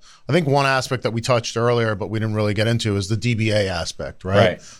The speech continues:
Speaker 1: Like, uh, that where, where you, you could create your own R I A, that's your own brand, one hundred percent, right? And there is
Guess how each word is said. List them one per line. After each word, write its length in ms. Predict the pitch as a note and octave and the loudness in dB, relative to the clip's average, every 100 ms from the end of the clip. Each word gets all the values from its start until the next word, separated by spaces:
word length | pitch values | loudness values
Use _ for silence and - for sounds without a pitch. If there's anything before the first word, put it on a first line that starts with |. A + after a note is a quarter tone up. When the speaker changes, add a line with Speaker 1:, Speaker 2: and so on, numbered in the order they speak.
| - | -2
Speaker 1:
Like, 300 | G2 G#2 G2 | 2 2 2
uh, 380 | C#3+ C#3+ G2+ G2+ - | 2 4 2 0 0
that 340 | A#2+ A#2 - | 0 0 0
where, 260 | B2 B2 - | 2 2 2
where 160 | B2+ | 0
you, 680 | B2 B2 B2+ B2+ B2 A#2+ A#2 - - _ _ - | 2 2 2 2 2 0 -2 -8 -20 _ _ -2
you 240 | C3 D#3+ | 0 2
could 340 | D#3 D3 G#2 - - _ - | 2 0 -2 -14 -20 _ -6
create 320 | - D#3+ E3 | 2 2 2
your 100 | D3+ | 0
own 120 | C#3+ | 2
R 200 | C#3 C3 | 2 2
I 40 | C3 | 0
A, 120 | B2+ | 0
that's 220 | B2+ B2 | -2 -4
your 100 | B2 | -6
own 260 | C3 B2+ A#2 | -4 -4 -2
brand, 520 | B2 A#2 A2+ G#2+ G#2 | -2 -2 -2 -4 -8
one 160 | A2+ G#2+ | -4 -2
hundred 260 | A#2+ A2+ G2+ | -2 -4 -6
percent, 400 | G#2+ G2+ E2+ - | -6 -4 -6 -4
right? 320 | F#2 G#2+ G#2+ | 2 2 2
And 120 | G2+ | 2
there 160 | A2 G#2+ | 2 2
is 200 | G#2+ | 0